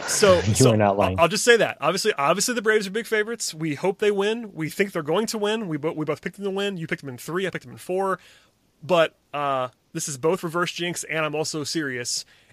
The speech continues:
Speaker 1: It's still baseball. It's still only three games, and crazier things have happened than losing three games in a row. So I'm not, I,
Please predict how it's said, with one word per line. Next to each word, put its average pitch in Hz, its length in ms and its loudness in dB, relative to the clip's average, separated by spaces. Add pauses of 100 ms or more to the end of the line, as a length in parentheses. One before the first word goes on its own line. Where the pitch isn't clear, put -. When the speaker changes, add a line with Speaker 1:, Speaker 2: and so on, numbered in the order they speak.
Speaker 1:
It's 156 160 0
still 185 220 2
baseball. 180 580 0 (320)
It's 147 140 -2
still 170 280 -2
only 170 220 0
three 165 220 -6
games, 151 440 -4
and 131 240 -10
crazier 143 300 -6
things 135 160 -6
have 123 80 -14
happened 127 320 -6
than 127 80 -10
losing 127 160 -10
three 127 140 -10
games 123 180 -8
in 117 60 -14
a 123 40 -12
row. 120 180 -10
So 127 160 -10
I'm 123 220 -6
not, 151 320 0
I, 139 120 -2